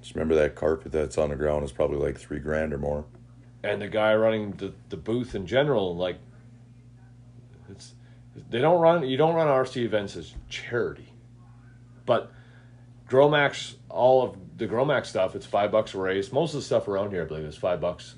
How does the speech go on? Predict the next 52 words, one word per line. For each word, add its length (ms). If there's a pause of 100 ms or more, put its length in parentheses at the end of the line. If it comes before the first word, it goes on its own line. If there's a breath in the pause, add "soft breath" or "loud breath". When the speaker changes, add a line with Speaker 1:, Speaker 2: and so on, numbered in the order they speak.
(120)
Speaker 2:
a 80
class 260
Speaker 1:
Yeah, 200
Speaker 2:
to 60
Speaker 1:
I'll 180
Speaker 2:
race. 140 (420)
Speaker 1:
most 340
of 40
the 60
places. 720
Uh, 300
sometimes 840
you'll 120
run 200
into 280
it 100
where 200
it's 360 (600 loud breath)
ten 180
dollars 460
unlimited 580 (960 loud breath)
or 160 (180)
whatever, 320
you 80
know. 140 (240)
Speaker 2:
Yeah. 360
Speaker 1:
S-, 100
some 160
might 220
do 60
Speaker 2:
Run 80
a 40
Speaker 1:
something 220
a 40
Speaker 2:
class 160
Speaker 1:
little 80
Speaker 2:
like 100
Speaker 1:
different. 280
Speaker 2:
that. 80 (280)
But 120
I've 140
seen 180
some 200
that 100
get 160
really 260
expensive. 580 (180)
Speaker 1:
Mm-hmm. 340 (480 soft breath)
Speaker 2:
You 100
gotta 180
remember 380
that. 260